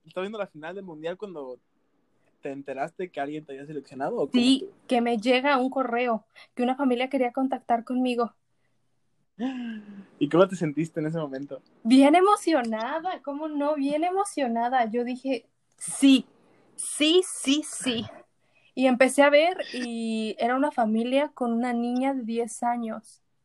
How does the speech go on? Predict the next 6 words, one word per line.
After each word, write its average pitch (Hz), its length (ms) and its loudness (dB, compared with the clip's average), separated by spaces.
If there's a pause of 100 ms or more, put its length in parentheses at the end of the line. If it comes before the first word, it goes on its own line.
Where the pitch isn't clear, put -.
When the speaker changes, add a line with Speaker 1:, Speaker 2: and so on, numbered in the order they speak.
(140)
Speaker 2:
hija 233 260 0
única. 220 280 -2 (260)
Speaker 1:
Ok. 143 380 -12 (640)
Ok, 143 220 -12 (260)
ok. 127 100 -10 (120)
Entonces, 190 460 6